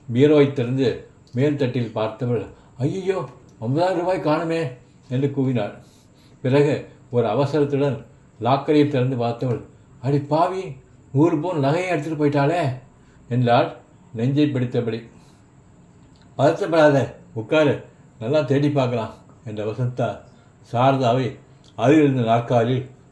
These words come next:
உட்கார வைத்தாள். "சரியா தேடி பார்க்கறதுக்கு என்ன இருக்கு? ரெண்டுமே வச்ச இடத்துல இல்லையே. உடம்பு சரியில்லாம கஷ்டப்படுறவங்க கூட இரக்கம் பார்க்காம மொத்தமா அடிச்சிட்டு போயிட்டாளே பாதகி," என்றாள்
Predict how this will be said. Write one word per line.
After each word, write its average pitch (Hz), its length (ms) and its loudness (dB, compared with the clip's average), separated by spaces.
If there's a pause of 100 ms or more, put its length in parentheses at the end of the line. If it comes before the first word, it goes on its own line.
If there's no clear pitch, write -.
(120)
உட்கார 123 420 -2
வைத்தாள். 107 440 -4 (720)
"சரியா 170 400 0
தேடி 156 260 2
பார்க்கறதுக்கு 147 440 2
என்ன 151 120 0
இருக்கு? 127 300 -2 (800)
ரெண்டுமே 151 360 0
வச்ச 131 220 0
இடத்துல 143 260 0
இல்லையே. 127 380 0 (840)
உடம்பு 160 360 0
சரியில்லாம 147 500 0
கஷ்டப்படுறவங்க 139 540 -2
கூட 139 160 2
இரக்கம் 127 340 -2
பார்க்காம 123 360 0 (720)
மொத்தமா 156 360 -2
அடிச்சிட்டு 135 340 0
போயிட்டாளே 117 400 0 (200)
பாதகி," 131 380 0 (720)
என்றாள் 113 420 0